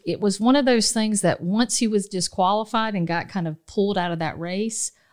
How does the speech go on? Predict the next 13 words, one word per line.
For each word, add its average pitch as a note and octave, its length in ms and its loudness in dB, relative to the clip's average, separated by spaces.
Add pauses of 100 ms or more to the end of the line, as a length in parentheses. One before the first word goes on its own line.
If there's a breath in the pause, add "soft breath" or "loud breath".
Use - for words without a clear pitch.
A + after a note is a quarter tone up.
(120)
all B3+ 320 6
of B3+ 80 2
a B3+ 60 2
sudden, E3 540 2 (420 soft breath)
um, D3 400 2 (220)
he G3 160 4
was D#3 180 2
really A3 260 6
mad G#3+ 300 2
with G3 80 -4
the E3+ 60 -2
Democratic F#3 560 -4
Party, G3+ 460 -6